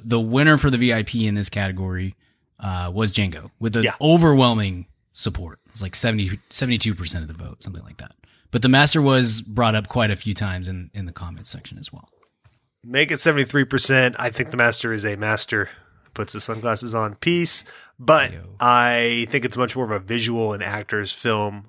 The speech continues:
Speaker 2: More than
Speaker 1: Mm.
Speaker 2: it definitely should have been nominated for screenplay. It's an incredible screenplay, but to me, pure screenplay. That Django screenplay is, uh, you can't mess with it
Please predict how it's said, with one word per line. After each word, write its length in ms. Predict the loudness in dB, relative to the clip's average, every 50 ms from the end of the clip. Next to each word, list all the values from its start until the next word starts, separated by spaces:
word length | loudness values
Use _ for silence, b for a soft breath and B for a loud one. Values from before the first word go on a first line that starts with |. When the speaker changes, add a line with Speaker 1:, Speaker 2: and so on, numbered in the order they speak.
| _ -4
Speaker 2:
More 180 | 0 2 2 2
than 140 | 2 -2 -4
Speaker 1:
Mm. 80 | -4
Speaker 2:
it 120 | -4 0 2
definitely 340 | 2 2 2 4 2 2
should 120 | 2 2 2
have 60 | 0
been 80 | 2 2
nominated 300 | 2 2 2 0 -6 -4
for 80 | -4 -6
screenplay. 360 | -4 -4 -6 -8 -8 -8 -6
It's 100 | -6 -6
an 60 | -6
incredible 320 | -4 -2 -2 -2 -2 -4 -6
screenplay, 480 | -4 -4 -4 -2 2 2 4 4 4
but 220 | 2 0 0 0 b b b b b b b 0
to 100 | 0 2
me, 360 | 4 4 4 4 4 2 -2
pure 280 | -4 -2 2 4 4
screenplay. 640 | 4 2 0 -2 -6 -6 -8 -6 -6 -6 -6 -6 -4 0
That 180 | 2 2 2 2
Django 220 | 0 0 0 -2
screenplay 540 | -6 -4 -6 -6 -8 -8 -6 -6 -6 -4 -4
is, 300 | -6 -6 -6 -8 -8 -10 B B B B B B B B B B B B B -2
uh, 360 | 2 2 2 2 2 0 -2 -4
you 80 | -4
can't 260 | -2 0 0 0 0 0
mess 220 | -2 -2 -2 -2 -2
with 160 | -2 -4 -4
it 200 | -4 -6 -6